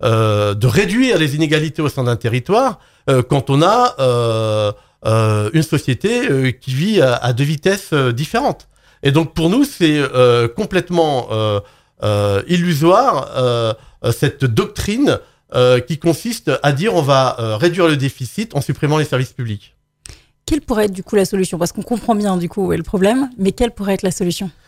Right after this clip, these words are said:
Speaker 1: Bah, écoutez, je pense que, euh, la solution a été en partie donnée, euh, par, euh, les électeurs, euh, lors des dernières élections législatives, où, euh, je rappelle quand même que le N F P est arrivé en, en tête des élections législatives.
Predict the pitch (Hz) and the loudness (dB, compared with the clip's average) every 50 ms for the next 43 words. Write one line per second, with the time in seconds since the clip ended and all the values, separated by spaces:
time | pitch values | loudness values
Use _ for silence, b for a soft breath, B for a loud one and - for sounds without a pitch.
0 | b b b - 127 139 - 156 - 220 185 - 233 214 170 - 117 110 - - | b b b 0 0 2 2 -2 -2 -4 -4 -2 -2 0 0 -2 -4 -8 -10 -4
1 | - 180 180 165 - - - 156 151 143 139 139 131 - - 131 123 117 113 113 | -4 -4 -2 -4 -8 -6 -2 -2 0 0 0 -2 -4 -4 -4 -4 -2 -2 0 0
2 | 110 110 110 b b b b b b b b b 131 131 - - 156 160 160 - | -2 -2 -4 b b b b b b b b b 0 0 2 2 0 0 0 0
3 | - 185 170 139 120 - - 151 135 98 87 - 120 - - - 147 120 131 131 | 0 2 2 2 2 0 0 0 0 0 0 -2 -6 -6 -6 -6 -4 -2 0 0
4 | 143 151 147 135 120 117 117 113 113 104 - - 139 135 131 120 117 113 110 113 | 2 2 2 2 2 2 2 0 0 -2 -2 0 0 0 0 -2 -2 -2 -2 -2
5 | 120 120 110 131 127 139 - - 226 214 214 185 147 127 127 123 117 127 123 120 | -2 -2 0 0 -2 -2 -2 -2 -2 -2 0 0 2 2 2 4 2 0 -2 -2
6 | 117 127 120 123 117 113 113 110 123 120 131 123 113 131 120 120 110 - 135 131 | -2 -2 -2 -2 -2 -2 -2 -2 -2 -2 -2 -2 -2 -2 -2 -4 -2 -2 0 0
7 | 127 123 117 127 - - 147 - - - 208 190 151 107 90 b b b b b | 0 0 -2 -4 -4 -6 -6 -6 -6 -6 -6 -4 -2 -4 -4 b b b b b
8 | b b b _ - 139 139 135 131 120 117 117 113 110 104 98 107 107 110 117 | b b b _ -2 2 2 4 6 6 4 4 2 0 -2 -4 -4 -2 -4 -2
9 | - 139 131 123 - - 123 127 139 143 135 - 131 117 110 113 113 113 117 117 | 0 -2 -2 -2 -2 -2 0 0 0 -2 -2 -4 -4 -2 0 -2 -2 -2 -2 -2
10 | 120 127 117 - - - 151 147 143 123 - 127 110 117 123 113 120 127 123 113 | -2 -2 -4 -6 -6 -2 0 0 0 -2 -4 -4 -4 -4 -2 0 0 0 2 0
11 | 110 107 - 123 120 120 - 147 139 127 127 117 113 120 120 113 - 131 127 123 | 0 -2 -2 -4 -4 -2 -2 -2 -2 -2 -2 -2 0 -2 -2 -4 -2 -2 -2 0
12 | 120 107 117 - - 127 117 - - 190 220 202 143 104 | 0 -2 -2 -2 -2 -4 -4 -2 -4 -4 0 0 0 0